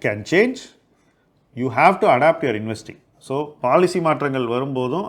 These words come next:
அட்மினிஸ்ட்ரேட்டிவ் மாற்றங்கள் வரும்போதும், மினிஸ்டீரியல் கண்ட்ரோல் மாறும்போதும் உங்க இன்வெஸ்டிங் சேஞ்ச் ஆகணும். கண்மூடித்தனமாக இன்வெஸ்ட் பண்ணாக்கா அது ரொம்ப ரிஸ்கி. இதை நான் ஒரு ஒரு கவர்மெண்ட் சேஞ்சிலையும் அனுபவிச்சிருக்கேன். அதனால தான் நான் இப்போ சொல்றேன். ஏன்னா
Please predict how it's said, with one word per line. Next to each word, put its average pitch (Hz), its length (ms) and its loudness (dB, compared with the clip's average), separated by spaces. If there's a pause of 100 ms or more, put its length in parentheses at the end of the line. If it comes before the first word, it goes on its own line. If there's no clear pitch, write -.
அட்மினிஸ்ட்ரேட்டிவ் 135 640 -4
மாற்றங்கள் 113 380 -6
வரும்போதும், 120 460 -8
மினிஸ்டீரியல் 147 560 -4
கண்ட்ரோல் 123 460 -4
மாறும்போதும் 120 520 -6 (440)
உங்க 107 160 -10
இன்வெஸ்டிங் 113 480 -8
சேஞ்ச் 117 280 -4
ஆகணும். 120 240 -6 (380)
கண்மூடித்தனமாக 131 840 0 (640)
இன்வெஸ்ட் 123 360 -8
பண்ணாக்கா 107 320 -8 (200)
அது 95 180 -10 (100)
ரொம்ப 101 180 -8
ரிஸ்கி. 95 340 -10 (480)
இதை 131 120 0
நான் 127 220 4
ஒரு 143 120 2
ஒரு 165 200 4 (160)
கவர்மெண்ட் 139 340 -2
சேஞ்சிலையும் 123 380 -2
அனுபவிச்சிருக்கேன். 117 640 -6 (160)
அதனால 113 240 -4 (100)
தான் 127 120 0
நான் 107 120 -4
இப்போ 95 220 -16
சொல்றேன். 98 280 -16 (440)
ஏன்னா 131 140 0